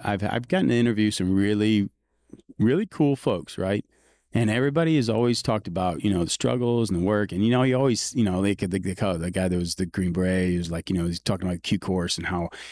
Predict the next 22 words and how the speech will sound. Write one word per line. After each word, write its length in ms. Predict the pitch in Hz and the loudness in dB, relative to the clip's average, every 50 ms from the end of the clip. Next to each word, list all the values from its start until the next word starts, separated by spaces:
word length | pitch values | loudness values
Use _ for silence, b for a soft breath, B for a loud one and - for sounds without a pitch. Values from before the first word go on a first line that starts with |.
| B B | B B
you 80 | - 92 | -2 -2
know, 140 | 87 82 80 | 0 0 0
the 80 | 90 | -2
struggles 580 | - - - 101 92 - 90 90 87 90 87 90 | -2 -2 0 0 0 0 -2 -2 -4 -4 -2 0
and 240 | 90 92 90 87 82 | 0 0 2 0 0
all 220 | 67 87 104 104 | 0 0 0 0
that 160 | 98 95 101 | -2 -2 -4
kind 100 | 110 98 | -4 -4
of 60 | 101 | -2
stuff 180 | - - 110 - | -2 -2 0 0
and 100 | - - | 0 0
all 100 | - - | 0 0
the 100 | - - | -2 -2
failures. 680 | - - - 107 110 117 131 147 143 139 139 131 113 123 | -4 -4 -2 0 2 2 4 4 4 4 2 2 2 2
And, 300 | 123 127 143 143 139 - - | 2 2 2 0 0 0 0
and 260 | 110 110 104 92 B B B B B B B | 2 2 2 2 B B B B B B B
at 160 | - 123 - | -4 -2 0
the 160 | 135 123 135 175 | 0 2 2 2
end 100 | 226 269 | 2 2
of 100 | - - | 0 0
it 60 | 127 120 | 0 0
all, 380 | 117 120 117 120 123 - - | 0 2 2 0 0 -2 -4